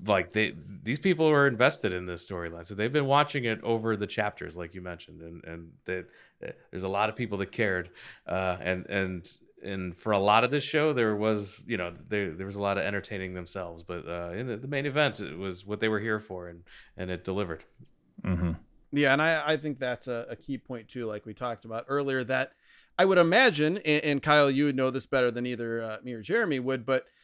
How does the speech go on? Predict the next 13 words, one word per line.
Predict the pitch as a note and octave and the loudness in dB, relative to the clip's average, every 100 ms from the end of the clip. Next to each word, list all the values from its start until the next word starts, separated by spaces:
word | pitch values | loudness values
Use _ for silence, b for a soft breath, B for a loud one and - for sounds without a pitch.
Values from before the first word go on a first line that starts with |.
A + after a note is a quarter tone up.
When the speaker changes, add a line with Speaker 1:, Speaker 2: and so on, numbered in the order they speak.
| b b | b b
Speaker 3:
I | |
would | F#3 | 2
imagine | G3 G#3+ F3 | 4 4 4
this | F#3 F3+ | 0 0
probably | G3+ G3 D#3 | 0 0 0
felt | - F3+ F3 | 0 0 0
a | |
little | C#3+ D#3+ D3+ | 0 2 2
bit | C3+ A2 | -2 0
different | G3 - D3+ | 0 0 -8
from | - D3 | -4 -2
your | C#3 C3 | 0 0
normal | C3 C3+ C3+ C3 | 0 0 0 -2